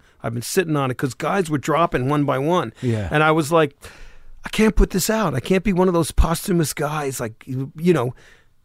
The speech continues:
Speaker 1: 'cause somebody died, something comes out." Now
Speaker 2: Yeah.
Speaker 1: it's been lo-, a long time for all of 'em.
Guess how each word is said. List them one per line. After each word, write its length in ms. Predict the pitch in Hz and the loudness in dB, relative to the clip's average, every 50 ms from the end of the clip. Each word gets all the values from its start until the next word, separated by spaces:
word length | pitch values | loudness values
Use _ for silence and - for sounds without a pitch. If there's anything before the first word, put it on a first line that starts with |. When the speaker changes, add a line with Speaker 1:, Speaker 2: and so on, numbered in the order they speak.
| _ _ _ _ | _ _ _ _
Speaker 1:
'cause 180 | - 165 151 - | -2 0 0 2
somebody 400 | - 180 165 147 160 147 143 131 | 2 2 2 2 0 0 0 0
died, 340 | 139 151 165 165 147 131 - | 0 2 2 2 0 0 -2
something 340 | - 160 135 - - 131 | -2 -4 -4 -2 -4 -4
comes 240 | 123 - 139 131 - 180 | -2 -2 -2 -2 -2 -2
out." 280 | 202 208 151 123 - 123 | -4 -2 -4 -4 0 2
Now 220 | 127 139 139 123 | 4 4 4 4
Speaker 2:
Yeah. 60 | 185 | 2
Speaker 1:
it's 140 | 175 135 - | 2 0 -2
been 220 | - 175 165 143 | -4 -4 -2 0
lo-, 280 | 143 147 151 156 160 147 | 0 2 2 2 4 4
a 20 | |
long 320 | 143 143 147 143 135 131 123 | 4 4 2 2 0 -2 -2
time 400 | - 147 131 120 120 117 107 - - - _ _ _ | -2 -2 -2 0 -2 -4 -6 -8 -14 -20 _ _ _
for 240 | _ - 131 123 123 | _ -4 -2 0 0
all 220 | 117 120 120 120 | 0 0 0 0
of 100 | 117 110 | -2 -4
'em. 200 | 113 101 98 110 | -6 -10 -10 -12